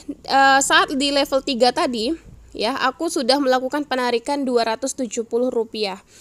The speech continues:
Terus kalau misalnya kita mau narik ke level empat, itu dapatnya tiga ribu lima ratus rupiah. Nanti kalau kalian mau mena-, melakukan penarikannya,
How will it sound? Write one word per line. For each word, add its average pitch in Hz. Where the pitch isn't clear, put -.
Terus 370
kalau 330
misalnya 311
kita 294
mau 277
narik 262
ke 302
level 269
empat, 247
itu 285
dapatnya 262
tiga 240
ribu 233
lima 254
ratus 226
rupiah. 214
Nanti 277
kalau 311
kalian 285
mau 294
mena-, 269
melakukan 269
penarikannya, 262